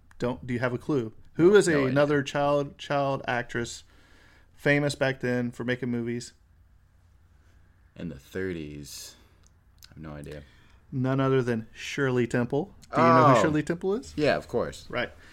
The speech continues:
Speaker 1: So, yeah, they wanted her, but there was some contract dispute or between productions that the two parties couldn't come together or something.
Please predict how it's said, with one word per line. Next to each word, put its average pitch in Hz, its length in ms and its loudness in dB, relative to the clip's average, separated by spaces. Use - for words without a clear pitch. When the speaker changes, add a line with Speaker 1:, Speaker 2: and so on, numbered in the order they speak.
Speaker 1:
So, 135 540 4
yeah, 135 220 0
they 143 120 2
wanted 151 240 0
her, 139 220 2
but 120 460 -2
there 131 100 -2
was 127 100 -4
some 147 200 -4
contract 131 540 -6
dispute 127 460 -2
or 117 340 -4
between 135 380 -2
productions 120 640 -4
that 120 260 -4
the 123 100 -6
two 123 280 -4
parties 117 360 -4
couldn't 117 200 -8
come 113 180 -10
together 107 380 -8
or 107 40 -10
something. 110 380 -12